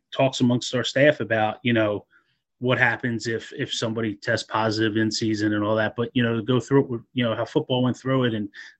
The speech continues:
soccer and all the fall sports, um, you know, it's just another added thing, uh, on top of what the coaches already, um, doing to get his team prepared.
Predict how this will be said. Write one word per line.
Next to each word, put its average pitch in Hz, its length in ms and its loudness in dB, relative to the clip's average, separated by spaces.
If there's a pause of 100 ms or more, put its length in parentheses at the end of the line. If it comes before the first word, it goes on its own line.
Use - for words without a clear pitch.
(140)
soccer 127 500 0
and 120 80 2
all 143 120 6
the 143 80 2
fall 120 260 -2
sports, 113 480 -4
um, 110 400 -2 (920)
you 135 160 8
know, 131 160 8
it's 131 320 2
just 156 240 4
another 139 500 8
added 135 300 4
thing, 127 360 2
uh, 113 120 -2 (120)
on 120 140 0
top 113 300 -2
of 117 100 0
what 113 160 -4
the 113 80 -8
coaches 117 400 -2
already, 113 560 0 (460)
um, 117 520 2 (720)
doing 135 280 10
to 123 60 6
get 123 140 4
his 120 120 2
team 131 180 6
prepared. 131 540 2